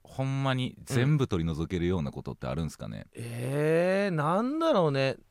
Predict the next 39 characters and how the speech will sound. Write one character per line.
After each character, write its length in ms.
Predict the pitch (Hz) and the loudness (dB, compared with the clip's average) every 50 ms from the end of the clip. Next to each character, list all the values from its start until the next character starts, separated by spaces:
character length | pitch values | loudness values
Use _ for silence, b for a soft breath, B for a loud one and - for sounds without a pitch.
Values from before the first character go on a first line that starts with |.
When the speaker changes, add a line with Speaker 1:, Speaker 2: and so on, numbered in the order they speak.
| _ _ _ _ - | _ _ _ _ -14
Speaker 2:
な 160 | - 147 214 247 | -6 0 0 4
ん 40 | |
で 80 | 247 269 | 4 6
も 120 | 247 254 | 6 6
あ 40 | 240 | 6
り 240 | 220 151 113 95 104 | 6 4 2 2 -2
っ 40 | - | -4
て 100 | - 117 | -6 -6
こ 100 | 107 78 | -8 -6
と？ 140 | - - - - | -6 -8 -4 0
Speaker 1:
な 140 | 107 113 117 | 4 6 6
ん 80 | 117 120 | 6 6
で 120 | 127 135 | 6 6
も 160 | 139 143 147 | 6 8 8
あ 60 | 165 | 8
り。 60 | 165 151 | 8 8
Speaker 2:
法 40 | |
律 120 | 123 - 220 | 6 6 6
あ 40 | 190 | 6
り？ 220 | 127 104 - - | 4 0 -8 -8
Speaker 1:
法 160 | - - 147 143 | -4 0 0 0
律 380 | 139 - - 139 135 135 135 | 0 2 2 4 4 4 4
も 160 | 127 110 87 | 4 4 2
一 100 | 87 - _ - | 2 0 _ -2
回 420 | - 107 101 95 95 95 76 - - _ _ - | 0 2 4 4 2 0 -2 -6 -12 _ _ -2
無 120 | 98 98 95 | 0 2 2
法 200 | 90 98 92 90 | 4 4 2 4
に 100 | 87 87 | 2 2
し 140 | - - 82 | 0 0 -2
ま 100 | 78 76 | -2 -4
す。 140 | - - | -4 -4
無 60 | 92 87 | -4 -2
法 120 | 92 87 | -2 -2
地 160 | - - - | -4 -2 -4
帯 80 | 76 67 | -2 -2
に 60 | 64 | -2
し 80 | - 65 | -6 -6
ま 100 | 60 - | -8 -10
す。 220 | - - - - | -10 -14 -20 -20